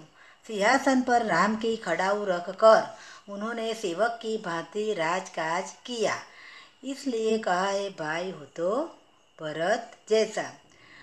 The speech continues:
બાળમિત્રો, તમે લોકોએ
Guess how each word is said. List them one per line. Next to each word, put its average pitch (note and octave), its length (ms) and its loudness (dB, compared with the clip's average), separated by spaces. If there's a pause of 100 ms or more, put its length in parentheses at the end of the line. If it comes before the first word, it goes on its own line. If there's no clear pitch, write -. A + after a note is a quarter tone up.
(380)
બાળમિત્રો, F#3+ 640 -2 (680)
તમે A3 260 4
લોકોએ G#3+ 680 4